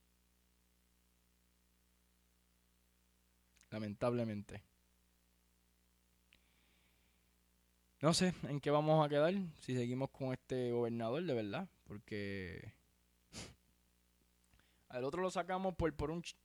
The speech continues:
por un chat y a este que nos sigue haciendo mil cosas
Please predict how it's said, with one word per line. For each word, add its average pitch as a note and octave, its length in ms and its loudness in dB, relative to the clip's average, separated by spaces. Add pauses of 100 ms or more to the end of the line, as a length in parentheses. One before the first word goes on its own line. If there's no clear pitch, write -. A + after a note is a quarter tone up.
por D3 160 -2
un F3+ 100 -6
chat G3+ 240 0
y E3 60 0
a D#3+ 40 2
este F3 200 -8
que E3+ 100 -4
nos D3+ 180 -4
sigue E3 160 -4
haciendo F3 240 -6
mil F3 160 -8
cosas F#3+ 480 0